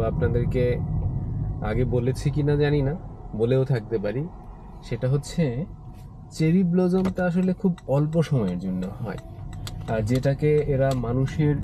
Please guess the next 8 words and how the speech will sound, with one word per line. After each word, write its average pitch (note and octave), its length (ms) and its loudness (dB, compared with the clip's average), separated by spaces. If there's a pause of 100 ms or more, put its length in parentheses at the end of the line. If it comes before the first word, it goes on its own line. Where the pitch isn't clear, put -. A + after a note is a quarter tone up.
(680)
জীবনকালের B2+ 760 2
সাথে B2+ 200 2
তুলনা A2 460 0
করে। - 140 2
আমি A#2+ 240 0
আরেকবার A2 380 0
এই G#2+ 120 0
রাস্তাটা B2 460 0